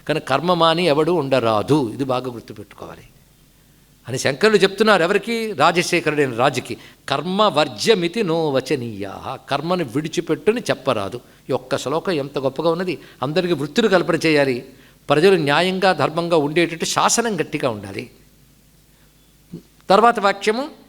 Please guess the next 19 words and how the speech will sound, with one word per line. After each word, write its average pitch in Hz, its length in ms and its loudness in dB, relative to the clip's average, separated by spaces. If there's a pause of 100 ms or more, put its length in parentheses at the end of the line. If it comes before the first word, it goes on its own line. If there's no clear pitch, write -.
(200)
"కర్మను 220 300 0
విడిచిపెట్టాలనే 202 760 0
మాటలు 185 320 2
అక్కడ 202 180 -2
చెప్పకు." 147 800 -2 (440)
ఇవి 156 400 -2 (360)
చెప్పారు, 123 280 -8 (200)
శాసించారు. 151 520 -2 (920)
వెంటనే 233 340 2
ఈ 214 60 2
మాటలు 196 360 2
తీసుకువెళ్ళి 175 760 0
యథాతథంగా 156 560 2
చెప్పారు. - 480 -4 (280)
అప్పుడు 208 280 4
రాజు 160 280 4
ఎంత 190 140 0
గొప్పవాడు 175 460 4
చూడండి. 113 320 -2